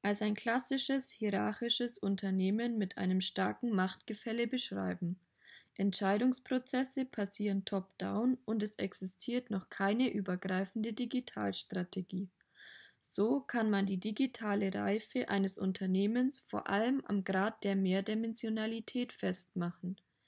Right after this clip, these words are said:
Das heißt, Organisationsformen sind flexibel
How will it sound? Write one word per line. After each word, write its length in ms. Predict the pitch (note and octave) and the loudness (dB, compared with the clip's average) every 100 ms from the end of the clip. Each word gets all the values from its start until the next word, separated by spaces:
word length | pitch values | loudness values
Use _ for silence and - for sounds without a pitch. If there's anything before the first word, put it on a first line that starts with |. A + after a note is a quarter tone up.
| _ _ | _ _
Das 280 | F#3+ F#3 - | -2 -2 0
heißt, 460 | G3 A3+ C#4 - - | 2 2 0 -4 -2
Organisationsformen 1400 | G3+ G3 F#3+ G3 G#3+ F#3+ - A3 C4+ - B3+ B3 B3+ B3+ - - - - | 0 2 2 0 -2 -2 -2 0 0 -2 0 2 4 2 -2 -16 -20 -4
sind 300 | - A#3 G#3+ | 0 0 0
flexibel 800 | G#3+ F#3+ - - C#4+ D4 C#4+ | -2 -2 -2 4 4 6 2